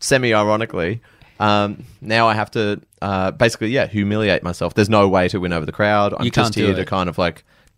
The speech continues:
Speaker 1: get people used to the fact that someone's talking. It's just humiliation. That's kind of what you're being paid to do. The reason that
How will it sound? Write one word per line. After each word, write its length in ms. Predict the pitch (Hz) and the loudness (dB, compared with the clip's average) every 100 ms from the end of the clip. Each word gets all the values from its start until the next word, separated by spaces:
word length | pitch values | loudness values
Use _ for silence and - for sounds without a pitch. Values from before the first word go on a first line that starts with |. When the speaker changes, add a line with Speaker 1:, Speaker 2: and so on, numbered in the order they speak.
| - | -2
Speaker 1:
get 220 | 104 - | 0 2
people 300 | 101 95 92 | 0 0 0
used 240 | 95 90 - | -2 -2 -2
to 120 | 92 | -2
the 100 | 90 | 0
fact 180 | 87 - | -2 -4
that 120 | 64 | -6
someone's 240 | 90 80 | -6 -6
talking. 480 | - 95 85 76 82 - _ _ _ _ | 0 0 0 -4 -6 -10 _ _ _ _
It's 220 | - - - | -4 -2 -2
just 220 | 104 - _ | -4 -6 _
humiliation. 580 | - 98 90 82 87 - | -4 -2 0 0 -2 -4
That's 160 | 87 - | -8 -2
kind 180 | 110 92 | 0 0
of 80 | |
what 120 | 90 - | -4 -6
you're 100 | 80 | -6
being 280 | 82 82 - - | -6 -8 -14 -4
paid 160 | 101 82 | -4 -2
to 60 | |
do. 220 | 104 92 92 _ _ | -2 -2 -4 _ _
The 80 | 117 | -2
reason 560 | 113 156 214 123 90 95 | 2 4 2 -2 -6 -8
that 180 | 110 | -8